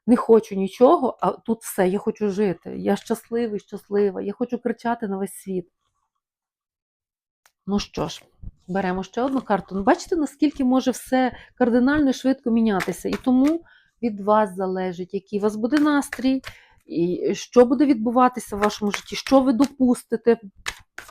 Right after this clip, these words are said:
і впустите в своє життя, що ви дозволите. Ну що ж, у нас третя карта. Паж кубків, знову класні емоції.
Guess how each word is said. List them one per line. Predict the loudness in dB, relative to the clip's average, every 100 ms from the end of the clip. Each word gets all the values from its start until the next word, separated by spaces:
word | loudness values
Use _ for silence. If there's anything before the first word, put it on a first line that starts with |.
| _ 0
і |
впустите | 0 0 0 2 0 -2
в | -4
своє | -4 -2 -2
життя, | -2 -6 -6 -4 -6 -10 _ -18 -18 _ -20 _ -8 -8
що | -4 0
ви | 2
дозволите. | 2 2 4 4 2 -2 -8 -18 _ _ _ _ _ _ _ _ _ _ _ -4
Ну | -4
що | -6 -6 -4
ж, | -4 -8
у |
нас | -12 -6
третя | -4 -4 -6
карта. | -8 -8 -8
Паж | 2 4 4
кубків, | -2 -6 -4 -6 -6
знову | 2 6 6 4 2
класні | 2 2 0 -4 -10 -6
емоції. | -4 0 0 -2 -6 -10